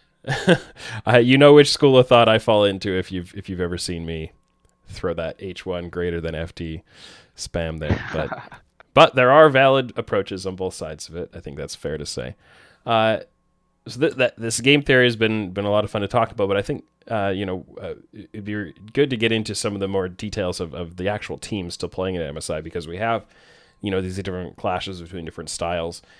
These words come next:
Speaker 1: And I think the group stage was a really interesting opportunity to kind of see, um, which, uh, which teams kind of, like,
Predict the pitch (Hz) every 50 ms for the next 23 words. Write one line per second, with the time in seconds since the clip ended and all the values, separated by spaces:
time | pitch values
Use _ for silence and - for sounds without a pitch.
0 | _ _ - - 104 120 160 165 160 135 101 117 123 - - - 113 101 107 104
1 | 95 98 95 101 107 107 101 98 - 104 95 - - 98 92 87 - 95 92 -
2 | 110 98 92 85 85 85 - 92 85 85 - - - 104 98 92 92 90 85 -
3 | _ _ _ _ _ _ _ - 92 92 90 90 87 85 85 80 78 - _ _
4 | _ _ _ _ _ _ _ _ _ _ _ _ _ _ _ _ _ _ _ -
5 | 101 98 117 127 147 - - - - - - _ _ _ _ _ _ _ _ -
6 | 117 107 107 104 98 - - 120 127 113 - - - - 143 143 139 131 117 -
7 | - 113 104 104 101 101 92 87 - -